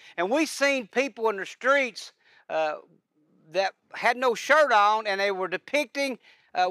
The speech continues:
whipping their backs with some sort of a cat of nine tails or whatever. But what they would do, they would slice their back with razors, somebody would, and they would pour alcohol or water on it to get it bloody,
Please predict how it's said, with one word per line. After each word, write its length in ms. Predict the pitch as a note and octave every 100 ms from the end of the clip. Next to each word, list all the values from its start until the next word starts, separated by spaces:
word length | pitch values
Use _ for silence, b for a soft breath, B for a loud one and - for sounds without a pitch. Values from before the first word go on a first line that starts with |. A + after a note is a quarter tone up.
| -
whipping 360 | B3+ D#4+ D4 B3
their 140 | A#3+
backs 600 | G3+ A#3+ F#3 C3+ - -
with 180 | D#3 F3
some 240 | - B3
sort 300 | G#3+ A#3 A3+
of 180 | G3+ E3 _ b b
a 100 | -
cat 280 | - G3+ A3+
of 80 | G#3+
nine 300 | G#3+ A3 G#3
tails 400 | - A3 G#3 F3+
or 100 | E3+
whatever. 320 | G3 G3+ F#3+
But 120 | E3+
what 180 | G3+ C4
they 80 | A#3
would 180 | G#3 F3+
do, 140 | C4+
they 220 | C4+ A3
would 200 | G3+ F#3
slice 420 | - A#3 B3+ B3+
their 140 | - G#3+
back 360 | G3 C4 C4
with 140 | G#3+ G3
razors, 640 | G3+ B3+ C4+ E3 E3 D#3
somebody 340 | - F#3+ F3+ D#3+
would, 380 | D3+ E3 G3+ - B -
and 80 |
they 120 | G3 G#3+
would 160 | G3
pour 340 | - A3+ A3 F#3+ -
alcohol 600 | B3 D4+ G#3+ A3 A3+ G3+
or 60 |
water 340 | G3 C#4 D4+ A3+
on 160 | F#3
it 100 | G3+
to 60 | F#3+
get 180 | F#3 A#3+
it 120 | G#3+
bloody, 420 | G#3 C#4 C4+ A#3+